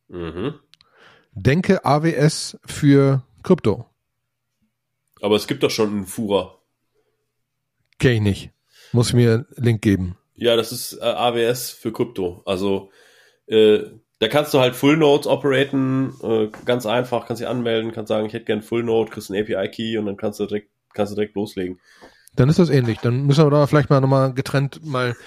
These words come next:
Speaker 2: vielleicht müssen wir sogar Sachen ausprobieren. Also Bison Trails hat Coinbase gekauft
Speaker 1: Mhm.
Speaker 2: und Bison Trails ist auch genau das. Du hast halt ein A P I und kannst halt Ethereum Nodes machen und sonst was. Die machen das im Moment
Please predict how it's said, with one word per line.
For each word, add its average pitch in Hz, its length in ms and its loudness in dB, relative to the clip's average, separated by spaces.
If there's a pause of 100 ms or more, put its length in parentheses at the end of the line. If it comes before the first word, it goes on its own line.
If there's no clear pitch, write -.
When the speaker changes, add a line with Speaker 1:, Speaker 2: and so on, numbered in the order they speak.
(140)
Speaker 2:
vielleicht 139 180 2
müssen 151 140 8
wir 151 60 8
sogar 143 160 6
Sachen 139 200 0
ausprobieren. 107 440 2
Also 107 140 0
Bison 151 260 2
Trails 180 240 2
hat 151 120 0
Coinbase 196 440 2
gekauft 202 560 -2
Speaker 1:
Mhm. 107 320 -8
Speaker 2:
und 127 100 0
Bison 151 240 4
Trails 160 220 2
ist 151 80 -4
auch 147 120 0
genau 139 280 2
das. 143 260 2
Du 135 100 -6
hast 131 140 -8
halt 131 140 0
ein 127 120 -4
A 131 40 -2
P 135 160 -2
I 160 240 2
und 143 120 -2
kannst 139 360 -4
halt 123 260 -2
Ethereum 143 480 2
Nodes 139 320 0
machen 139 260 -2
und 123 120 -6
sonst 131 280 -2
was. 127 220 0
Die 117 80 -4
machen 117 220 -2
das 123 140 -4
im 127 60 -4
Moment 120 360 -2